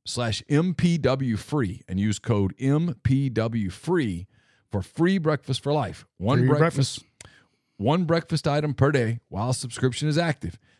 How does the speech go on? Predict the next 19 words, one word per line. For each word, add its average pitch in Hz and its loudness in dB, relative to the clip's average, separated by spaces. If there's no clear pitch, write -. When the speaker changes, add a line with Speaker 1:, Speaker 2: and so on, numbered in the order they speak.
Speaker 1:
That's 113 -4
free 160 2
breakfast 147 -2
for 104 -4
life 95 -4
at - -18
hellofresh 139 0
dot 113 -4
com 95 -2
slash 90 -6
M 147 0
P 139 0
W 107 -2
free 92 -2
with 104 0
code 107 0
M 151 0
P 147 0
W 92 -2